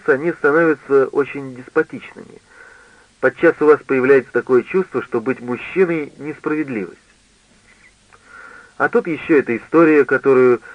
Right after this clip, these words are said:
рассказывают о Хауи Притчарде. Говорят, что в брачную ночь он поставил ногу в ночной горшок и пустил струю мочи по ноге, чтобы жена не слышала шума. Думаю, ему не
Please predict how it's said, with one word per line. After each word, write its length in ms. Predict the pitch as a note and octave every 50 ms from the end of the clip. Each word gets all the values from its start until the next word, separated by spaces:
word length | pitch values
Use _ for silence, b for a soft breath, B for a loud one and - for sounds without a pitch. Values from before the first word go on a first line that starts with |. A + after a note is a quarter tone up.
| B B
рассказывают 920 | A#2+ A#2+ C3 B2+ - - - C3+ B2+ A2+ G#2+ A#2 A2+ A2+ A#2 A2+ G#2 - -
о 480 | - A#2+ A#2 A2+ A2 A2 A2 G#2+ - -
Хауи 600 | - - - C#3+ C#3 B2+ A#2 A2 A2 A2 A2 G2+ b b b b b b b b _
Притчарде. 640 | - C#3+ C#3+ C3+ _ - - F#2+ E2+ - - - - - _ _ _ b b b b b b b b b -
Говорят, 420 | - A#2 B2 C3 C#3 D3 D3+ C#3 -
что 180 | - - C3
в 60 | A#2 G#2+
брачную 480 | A#2+ C3+ D3 C3+ - - C3 B2 A#2+
ночь 280 | B2+ D#3 E3 D3+ - - -
он 200 | - C#3 B2+ A2
поставил 500 | C3+ C3 - - D3 C#3+ B2+ C3 B2+ B2+
ногу 300 | C3+ C#3+ D3 C3+ B2+ B2+
в 60 | B2
ночной 340 | B2+ B2+ A#2 - - C#3+ C#3
горшок 580 | A#2+ B2+ B2+ B2 - - F3+ F3+ D3 A2 - - -
и 260 | - B2+ C3 C3 A#2+ B B B B B B B B B B B
пустил 400 | - C#3 C3+ - - F3 F3+ D#3+ -
струю 340 | - - C3 C#3 D3+ D#3+
мочи 480 | D3+ C#3+ C#3 C3 - - - F3+ F#3+ E3+
по 180 | - - B2+ A2+
ноге, 580 | A2+ A#2 A#2 B2 C#3 E3 D#3+ C#3 A2 G2 F2+ -
чтобы 440 | - - G#2+ G#2 G2+ A2 A2 G#2 - B B B B B
жена 400 | A2+ G#2 A2+ B2+ B2+ C3+ C#3+ C3+
не 140 | B2+ B2 A2+ -
слышала 420 | C#3 C3+ B2 - - C3 C3 C3+
шума. 520 | C3 - - - C3 A2 G2 F#2+ F2 F2+ - b b b b b b b b b b b b b b b b b b b b b b _ _ _ _ _ _ _ _
Думаю, 540 | G#2 G2+ A2+ C#3 D3 C#3+ C#3 C3+ B2+ A#2+ A2
ему 320 | A#2 B2 B2+ C3+ C#3 C3+
не 160 | C3 B2+ C3